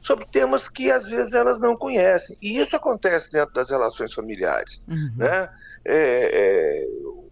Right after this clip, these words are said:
Speaker 1: quando alguém age de uma determinada forma, às vezes na melhor das intenções, o outro que tá naquela relação já tira conclusões sem saber o que aconteceu. E aí é que as brigas acontecem.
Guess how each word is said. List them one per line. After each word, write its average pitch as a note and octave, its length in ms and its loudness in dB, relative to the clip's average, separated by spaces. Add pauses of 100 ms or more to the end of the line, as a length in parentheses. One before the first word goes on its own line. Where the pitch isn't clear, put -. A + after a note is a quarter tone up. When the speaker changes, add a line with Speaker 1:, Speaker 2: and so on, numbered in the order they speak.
(100)
Speaker 1:
quando E3+ 280 0
alguém C3 680 -4
age D#3 360 -4
de C#3+ 140 -6
uma C#3 180 0
determinada B2+ 720 0
forma, A#2+ 440 2
às A2+ 100 -8
vezes D#3+ 240 -2
na E3+ 140 0
melhor D#3+ 560 2
das C3+ 200 -2
intenções, C3+ 760 -4 (480)
o A3+ 100 0
outro G3+ 720 2 (320)
que E3+ 140 -6
tá E3 180 0
naquela D#3 380 0
relação D3+ 520 0
já G3 140 0
tira A3+ 380 -2
conclusões G3+ 1000 0
sem B3+ 240 -4
saber F3+ 320 2
o F3 80 6
que E3 100 -4
aconteceu. D3+ 480 -2 (300)
E G3 80 0
aí G3+ 160 2
é G#3 60 0
que G3+ 100 0
as F3+ 140 0
brigas D#3+ 420 -2
acontecem. B2+ 640 -4